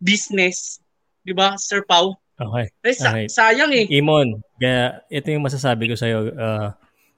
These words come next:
Speaker 2: and makinig lahat ng mga boxing fans at Casimero fans. Yan, yan yung alam nyo, no? Ang, ang hirap na ang posisyon nyo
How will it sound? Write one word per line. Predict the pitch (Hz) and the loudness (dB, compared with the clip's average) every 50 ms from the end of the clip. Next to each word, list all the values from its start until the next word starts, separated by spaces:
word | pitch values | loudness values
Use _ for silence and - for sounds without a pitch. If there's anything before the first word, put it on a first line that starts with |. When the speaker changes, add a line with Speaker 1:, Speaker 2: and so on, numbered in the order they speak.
| _ - | _ -4
Speaker 2:
and | 123 131 139 | -2 -2 0
makinig | 143 131 151 151 151 139 | 0 0 2 0 0 2
lahat | 131 127 127 123 123 | 2 2 2 2 2
ng | 123 120 | 2 0
mga | 120 117 113 110 107 110 107 110 107 107 104 104 | 0 0 0 0 0 2 2 0 0 0 0 0
boxing | 107 120 - - - 120 120 | 0 -2 -2 -2 -2 -2 0
fans | 113 127 110 104 107 - - - - _ _ _ _ _ _ _ _ _ _ | 0 0 0 0 -2 -6 -10 -12 -14 _ _ _ _ _ _ _ _ _ _
at | - 107 | -8 -2
Casimero | - 120 110 - 139 123 120 117 107 110 | -2 0 0 2 2 2 4 4 4 2
fans. | 101 113 107 101 98 - - - - _ _ _ _ _ - - - - - - - _ _ - | 2 0 0 -2 -2 -6 -12 -16 -18 _ _ _ _ _ -16 -14 -14 -14 -16 -20 -20 _ _ 0
Yan, | 143 143 156 160 143 | 2 2 4 2 0
yan | 143 151 160 165 170 165 | 0 0 2 2 2 2
yung | 160 160 151 147 143 139 139 131 131 131 131 131 127 127 127 135 117 - 135 139 - | 2 0 0 0 0 0 0 0 -2 -2 -2 -2 -4 -4 -6 -8 -10 -12 -12 -10 -4
alam | - 135 123 123 117 117 | 0 2 2 2 2 2
nyo, | 120 127 117 113 | 2 2 2 2
no? | 110 120 135 135 - _ _ _ _ _ _ _ _ _ _ _ _ _ - | 2 2 0 -2 -4 _ _ _ _ _ _ _ _ _ _ _ _ _ -4
Ang, | 127 123 127 - - | -2 -2 -2 -2 -2
ang | 139 135 139 143 131 123 | 0 0 0 0 2 2
hirap | 135 151 151 151 151 | 4 4 4 4 4
na | 143 135 139 | 2 2 2
ang | 131 - | 2 0
posisyon | 123 139 131 113 - 120 113 113 | 0 2 2 2 2 0 0 0
nyo | 117 113 | 0 0